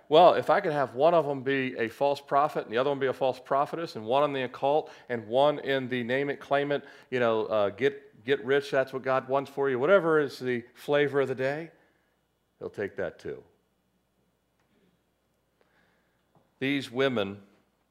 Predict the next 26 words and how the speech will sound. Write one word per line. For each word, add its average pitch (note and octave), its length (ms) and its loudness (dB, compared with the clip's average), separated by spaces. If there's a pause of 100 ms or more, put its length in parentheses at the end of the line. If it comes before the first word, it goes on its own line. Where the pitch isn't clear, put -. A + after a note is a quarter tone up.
(720)
according A2 440 0
to G2 440 -6 (380)
what G2 200 -8
God A2 320 0
gives G#2 180 -6
Ezekiel, F#2+ 580 -8 (540)
woe A#2 300 4
to B2 60 -2
these A2+ 260 -4
women, G2+ 440 -4 (1200)
woe A#2 340 2
to A#2+ 160 -10
them. D#2 340 -12 (200)
Strong, B2 560 -2
strong G#2+ 440 -4
words. F#2 720 -6
Woe G#2+ 440 -2
from A#2 240 -10
God F#2+ 320 -4
is F#2 120 -8
not F#2+ 220 -6
something F#2 280 -12
you F2+ 100 -10
want F2 240 -8
to F#2 80 -12
hear. D#2+ 400 -12